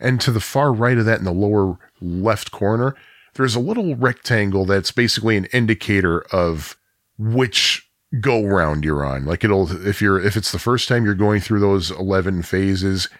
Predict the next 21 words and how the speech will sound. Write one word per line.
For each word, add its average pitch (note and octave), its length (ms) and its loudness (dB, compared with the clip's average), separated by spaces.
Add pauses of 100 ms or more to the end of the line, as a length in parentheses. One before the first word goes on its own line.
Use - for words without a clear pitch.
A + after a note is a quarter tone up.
(120)
there's F#2 200 0
gonna F#2+ 160 0
be F2+ 120 0
one. C#2 340 -4
If D#2+ 200 -8
you F2+ 140 -2
finish A#2 380 -2
all G#2+ 220 2
eleven, G2+ 520 -2
you F#2 160 -4
start F2+ 320 0
over F#2+ 220 0
again, F#2+ 300 -2
there E2+ 100 -2
are - 20 -4
gonna E2 160 -4
be D#2 140 -6
two, C#2+ 400 -6
et - 100 -10
cetera. A#1+ 400 -6 (480)
So D2 560 -2